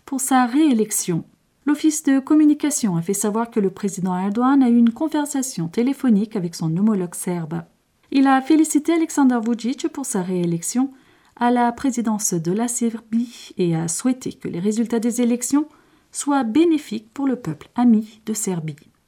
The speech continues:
Le président turc s'est dit convaincu que l'amitié et la coopération fructueuse qu'ils ont construites ensemble pendant de nombreuses années seront encore renforcées avec solidarité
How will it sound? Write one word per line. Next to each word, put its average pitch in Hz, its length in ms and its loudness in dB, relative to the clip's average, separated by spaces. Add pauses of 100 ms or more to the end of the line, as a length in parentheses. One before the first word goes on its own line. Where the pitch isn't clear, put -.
(400)
Le 269 160 4
président 285 340 6
turc 294 200 -4
s'est 254 180 0
dit 226 260 0
convaincu 294 600 2
que 302 120 -2
l'amitié 240 420 4
et 226 40 2
la 196 120 0
coopération 233 760 -2
fructueuse 277 840 0
qu'ils 185 260 -4
ont 165 40 -2
construites 180 460 -6
ensemble 240 500 -2
pendant 170 340 -4
de 160 140 -4
nombreuses 165 440 -2
années 233 340 2 (420)
seront 311 400 2
encore 165 440 -2
renforcées 214 580 0
avec 165 180 -8
solidarité 233 840 0